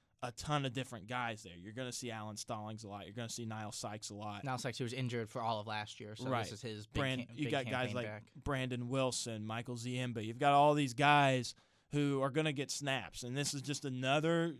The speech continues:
Speaker 1: another position that's gonna be kinda by committee. You're gonna have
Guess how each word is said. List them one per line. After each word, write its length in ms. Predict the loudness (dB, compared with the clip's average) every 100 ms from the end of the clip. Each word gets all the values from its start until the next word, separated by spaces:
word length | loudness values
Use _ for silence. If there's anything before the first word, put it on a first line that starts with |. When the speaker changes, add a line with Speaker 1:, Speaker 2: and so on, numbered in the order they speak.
| -4
Speaker 1:
another 460 | -2 0 2 0 -2 -16 _ -4
position 600 | -2 0 0 0 -2 -2
that's 220 | -4 -4
gonna 220 | -4 -2
be 160 | -2 -4
kinda 380 | -6 -4 -4
by 200 | 0 0 0
committee. 380 | 0 0 0
You're 200 | -2 -4
gonna 160 | -4 -4
have 260 | -2 -2